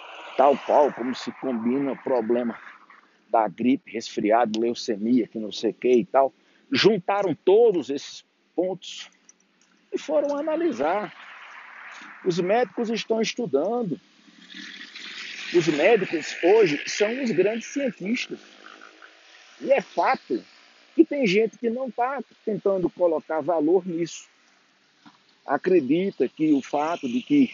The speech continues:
o doutor vai ser aquele que vai aparecer lá de um laboratório qualquer, de uma grande estrutura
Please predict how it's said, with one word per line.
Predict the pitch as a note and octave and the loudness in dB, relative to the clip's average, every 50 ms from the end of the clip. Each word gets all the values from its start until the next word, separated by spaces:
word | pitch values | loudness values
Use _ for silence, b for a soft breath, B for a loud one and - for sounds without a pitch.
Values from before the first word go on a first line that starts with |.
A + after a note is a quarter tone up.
| - - - - - - - - - - - - | -6 -16 -20 -20 -20 -20 -20 -20 -20 -14 0 0
o | D3 | 2
doutor | C3+ C#3+ E3+ E3 - - _ E3 F#3 G#3+ A#3 A3 - B B B B B B B B B _ | 4 6 4 4 2 2 _ 4 6 6 6 2 0 B B B B B B B B B _
vai | C#3 D3+ D#3+ | 0 0 0
ser | D3+ - - F#3+ | 0 0 2 2
aquele | F3+ E3 _ E3+ E3 D#3 D#3+ | 2 2 _ 2 2 4 2
que | - _ D#3 | 0 _ -2
vai | B2+ C3+ D#3 | 0 0 -2
aparecer | D#3 - _ E3 E3 D#3+ D#3 B2+ - - - C#3 C#3 B2+ | -2 -4 _ -4 -2 -2 -2 -4 -4 -6 -2 -2 0 0
lá | C#3 E3 F#3+ G3 G3 F#3+ F#3 | 0 -2 -2 -2 -2 -2 -2
de | D3+ C#3+ | -2 -2
um | D#3 D#3 D#3+ | -2 0 0
laboratório | D#3+ D3+ C3+ C3 D3 D3+ D3 C3+ - - C3 C3 B2 A#2+ | 0 0 0 0 -2 -2 -2 -4 -6 -4 -2 -2 -2 -2
qualquer, | - - C#3+ C#3 B2 - - C#3 D3+ D#3 C#3 C3+ - _ _ _ _ _ _ _ _ _ _ _ _ _ _ _ _ | -2 0 0 0 0 2 2 4 4 4 2 0 -6 _ _ _ _ _ _ _ _ _ _ _ _ _ _ _ _
de | A#2+ A#2 B2+ D3 D3+ | -4 0 2 4 4
uma | D3 D3+ D3+ D#3 D3 C#3+ C#3 B2+ | 4 4 2 0 -2 -2 -2 -2
grande | G#2+ G2 B2+ D3 D3+ D#3+ E3 D#3 C3+ B2 A#2+ G#2+ - _ _ - _ _ _ _ _ | -2 2 2 4 4 4 2 0 0 0 -2 -2 -4 _ _ -20 _ _ _ _ _
estrutura | - C3 - - - D#3 D3 - - - C3+ C3+ C#3 C#3 C3 B2 A2 | -2 -2 -2 2 2 4 2 2 2 0 2 2 4 4 4 2 2